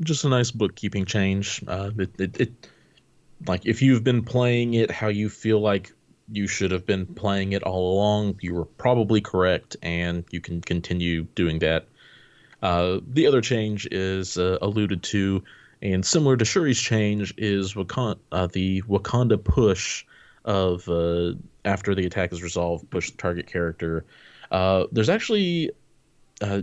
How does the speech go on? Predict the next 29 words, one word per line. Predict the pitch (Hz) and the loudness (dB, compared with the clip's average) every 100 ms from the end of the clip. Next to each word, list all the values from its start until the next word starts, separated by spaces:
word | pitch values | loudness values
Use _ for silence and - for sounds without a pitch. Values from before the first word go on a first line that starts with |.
| 104 | -4
just | 113 - - | -6 -6 0
now | 117 117 117 | 2 2 0
reduced | 110 123 123 | 2 2 2
down | 107 113 | 0 2
to | 113 | 2
size | - 113 113 | 2 0 -2
three | - 117 | -2 -2
only. | - 101 80 64 - | 0 -2 -2 -6 -10
So | - 98 | -4 -2
it's | 95 | 0
still | - 175 | 4 4
a | |
guaranteed | 127 110 107 110 90 | 4 2 2 -2 -4
push | - 92 - | 0 0 0
away | 87 87 | 0 2
short, | - - 123 117 - _ - - _ | 2 2 4 4 0 _ -20 -20 _
uh, | 80 80 | -4 -2
which | 80 98 | -2 -4
is | 87 87 | -6 -2
nice. | 101 101 101 101 - | 2 2 2 -2 -6
It's | - - | -10 -2
not | 101 98 | 0 2
a | |
May | 92 92 92 | 2 2 2
or | 85 | 2
anything | 73 85 82 | 0 -2 -4
like | 78 82 | -6 -2
that, | 113 101 98 | 0 2 0
which | 101 - | -6 -10